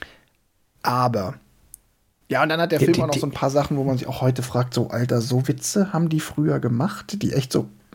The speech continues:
Speaker 1: Ah, also,
Speaker 2: <laughs>
Speaker 1: wenn man die heute mit einer Gesellschaft, die vierzig Jahre weiter ist und die auch sowas wie ein...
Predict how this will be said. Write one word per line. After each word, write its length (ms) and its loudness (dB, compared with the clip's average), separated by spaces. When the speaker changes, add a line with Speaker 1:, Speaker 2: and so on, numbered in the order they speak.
Speaker 1:
Ah, 480 0
also, 360 4
Speaker 2:
<laughs> 160 -2
Speaker 1:
wenn 100 6
man 140 2
die 160 -2
heute 640 0
mit 100 -8
einer 160 2
Gesellschaft, 640 0
die 60 2
vierzig 440 -2
Jahre 320 2
weiter 400 2
ist 300 -2
und 160 -2
die 100 -2
auch 140 0
sowas 380 0
wie 120 0
ein... 320 0